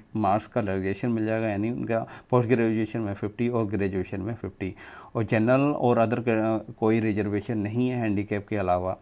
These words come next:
चाहे वो एससी हो, ओबीसी हो, एसटी हो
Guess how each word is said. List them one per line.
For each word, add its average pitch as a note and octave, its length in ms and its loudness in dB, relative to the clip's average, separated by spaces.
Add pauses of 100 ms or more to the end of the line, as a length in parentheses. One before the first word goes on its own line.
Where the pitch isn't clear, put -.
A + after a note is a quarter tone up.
(600)
चाहे A2 140 4
वो G#2+ 140 2
एससी G#2 340 0
हो, A2+ 160 0
ओबीसी G#2+ 500 0
हो, G#2+ 300 0
एसटी G2+ 320 -2
हो G#2 220 -4